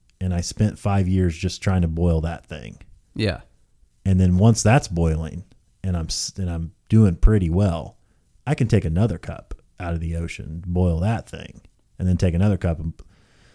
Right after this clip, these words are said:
Speaker 1: so if you could have anything you wanted, here's the antidote. Like, look at your life in five-year chunks, okay? What do I need to do these next five years to make sure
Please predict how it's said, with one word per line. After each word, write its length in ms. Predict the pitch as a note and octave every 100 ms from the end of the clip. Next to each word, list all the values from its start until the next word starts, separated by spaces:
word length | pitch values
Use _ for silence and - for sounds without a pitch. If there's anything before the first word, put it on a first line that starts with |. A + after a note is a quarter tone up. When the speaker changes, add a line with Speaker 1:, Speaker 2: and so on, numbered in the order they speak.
| _ -
Speaker 1:
so 380 | - G#2+ F2+ -
if 140 | F#2
you 80 | A#2
could 80 | A#2
have 80 | G2
anything 280 | G#2 G2 F#2 F2
you 100 | E2+ E2
wanted, 360 | A#2+ B2 F2
here's 240 | F#2 A#2 F#2+
the 120 | G2
antidote. 520 | B2+ F2+ D#2+ D#2+ - _ _ _ _ _ _ -
Like, 180 | F#2
look 160 | G#2+ A2+
at 120 | B2
your 100 | A2
life 320 | G2 G2 F#2
in 140 | F2+ F2
five-year 640 | G2 F#2+ F#2 F2+ F2 D#2+ -
chunks, 600 | - - E2 C#2 - - _ _ G2+
okay? 360 | - F2 F2+ - _ _ -
What 140 | C3+
do 80 | G3+
I 60 |
need 140 | E3 C3
to 80 | G2
do 420 | G#2 G#2 G2 E2 -
these 320 | F#2 F#2+ F2 E2+
next 340 | G2+ - -
five 320 | G#2+ G2+ F#2
years 540 | F#2 F2 D#2 - - - _ _ _ _
to 120 | G2+
make 240 | G2+ G#2+ -
sure 580 | - B2 G#2+ E2 E2